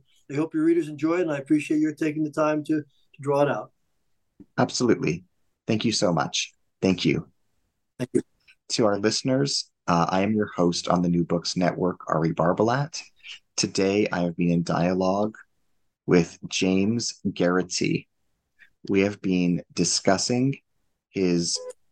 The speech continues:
Speaker 2: new book, Inside the Orphan Drug Revolution, The Promise of Patient-Centered Biotechnology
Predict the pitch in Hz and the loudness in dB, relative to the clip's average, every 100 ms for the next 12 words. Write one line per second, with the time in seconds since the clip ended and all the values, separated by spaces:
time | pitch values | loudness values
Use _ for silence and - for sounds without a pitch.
0 | _ - 113 123 127 107 82 73 - - | _ -8 -2 0 0 0 -2 -2 -6 -14
1 | - _ _ _ _ _ _ _ - - | -16 _ _ _ _ _ _ _ -20 -20
2 | _ _ _ _ - - 110 120 123 - | _ _ _ _ -16 -8 -2 -2 0 -2
3 | 98 95 101 127 - _ _ 95 104 - | 0 0 -2 -6 -12 _ _ 0 2 2
4 | - _ - 95 98 117 110 107 92 82 | -2 _ 2 4 4 0 0 -2 0 0
5 | 82 85 - _ 92 87 85 85 85 87 | 0 -4 -14 _ -2 0 0 0 2 0
6 | - 85 - - _ - - _ _ - | -2 -4 -6 -12 _ -20 -20 _ _ -4
7 | - - 98 101 123 - 107 - - 90 | -4 -4 0 0 0 -2 -4 -4 -2 0
8 | - 90 - 87 87 87 85 90 85 85 | 2 0 0 0 0 -2 0 0 0 0
9 | 82 85 90 90 107 110 131 156 | -4 -4 -2 0 0 0 0 -2